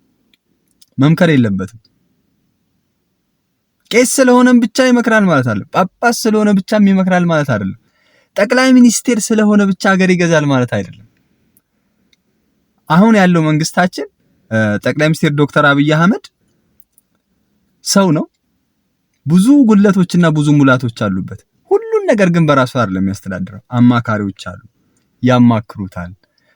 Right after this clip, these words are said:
ረዳቶች አሉት፣ ይረዱታል። አስተዳዳሪዎች አሉ፣ ያስተዳድሩለታል።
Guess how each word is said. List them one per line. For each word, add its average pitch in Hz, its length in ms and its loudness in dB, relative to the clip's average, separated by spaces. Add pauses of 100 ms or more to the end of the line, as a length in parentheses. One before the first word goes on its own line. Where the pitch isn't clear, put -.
(120)
ረዳቶች 160 640 0
አሉት፣ 131 340 -2
ይረዱታል። 165 560 2 (2250)
አስተዳዳሪዎች 156 760 0
አሉ፣ 180 160 0
ያስተዳድሩለታል። 165 1000 -2